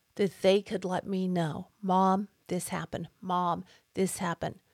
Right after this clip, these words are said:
This happened. This happened." Some of 'em I would know, and some of 'em I'm sure I wouldn't have a clue that I did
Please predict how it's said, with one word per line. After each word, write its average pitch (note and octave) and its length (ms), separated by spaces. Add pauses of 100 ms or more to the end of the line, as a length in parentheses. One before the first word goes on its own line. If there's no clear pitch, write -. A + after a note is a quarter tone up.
(200)
This G3 360
happened. E3 440 (160)
This F#3+ 380
happened." F3 420 (1200)
Some A#3 360
of C4 160
'em C#4+ 260 (580)
I G#3 140
would G3+ 240
know, F#3+ 440 (120)
and G3+ 180
some G3+ 280
of G3 160
'em G3 200 (640)
I'm F#3+ 160
sure G3 220
I F#3+ 120
wouldn't F3+ 360
have F#3 300
a F#3 80
clue C4+ 560
that F#3+ 160
I F#3+ 120
did F#3+ 420